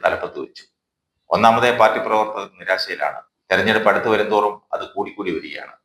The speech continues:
അടുത്ത ഭരണം കിട്ടിയില്ലെങ്കിൽ വേറെ പണി നോക്കുമെന്നാ പലരും പറയുന്നത്. കുറച്ചു പേർക്ക് മാത്രം എം എൽ എയും എം പിയും മന്ത്രിയും ഒക്കെ ആകാൻ നമ്മൾ ചവിട്ടുപടിയാകുന്നത് എന്തിനാണെന്നാണ്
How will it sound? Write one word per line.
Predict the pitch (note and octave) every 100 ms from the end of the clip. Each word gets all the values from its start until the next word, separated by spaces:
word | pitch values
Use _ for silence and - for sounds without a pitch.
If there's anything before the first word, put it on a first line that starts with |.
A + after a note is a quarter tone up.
| _ _ _ _ -
അടുത്ത | - G#2+ G2
ഭരണം | G2 G#2
കിട്ടിയില്ലെങ്കിൽ | F#2+ G2 F#2+ F#2+ F#2 E2+ - _ _
വേറെ | E2+ F#2 F2
പണി | F2+ G2+
നോക്കുമെന്നാ | F2+ F2+ F2 E2+ D#2+
പലരും | D#2 E2 -
പറയുന്നത്. | - C#2+ - _ _ _ _ _ -
കുറച്ചു | A2 C3
പേർക്ക് | B2 B2 A#2
മാത്രം | A2+ A#2 A2+ A2+ -
എം | G#2+ A2+
എൽ | A2
എയും | A2+ G#2+ G2
എം | G2
പിയും | G#2+ G#2 G2+
മന്ത്രിയും | G2+ G#2+ G#2
ഒക്കെ | - G2+
ആകാൻ | F#2+ G2 F2 - _ _ _ _
നമ്മൾ | E2 F#2 F#2+ F2+
ചവിട്ടുപടിയാകുന്നത് | F2+ - G2+ G2 F#2 F#2 F#2 F#2+
എന്തിനാണെന്നാണ് | F2 F#2 F2+ F2+ E2 E2+